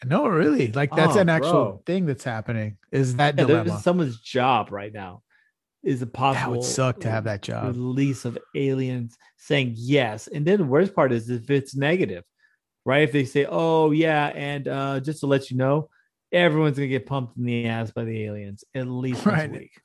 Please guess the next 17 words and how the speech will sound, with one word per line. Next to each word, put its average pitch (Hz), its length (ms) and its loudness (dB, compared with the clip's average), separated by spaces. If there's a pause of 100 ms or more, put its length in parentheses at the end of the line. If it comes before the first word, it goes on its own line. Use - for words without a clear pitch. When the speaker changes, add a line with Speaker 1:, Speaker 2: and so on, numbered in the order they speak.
(260)
Speaker 1:
And 160 120 2
not 170 140 4
Speaker 2:
Right. 175 60 6
Speaker 1:
only 160 140 2
that, 156 280 0
they 147 100 2
fig-, 160 360 -2
they 147 160 2
figured 180 400 4
out 160 160 4
a 139 40 2
way 147 440 -2 (280)
to 117 120 -6
physically 151 560 2
separate 143 500 0
your 127 160 -4
soul 139 720 -2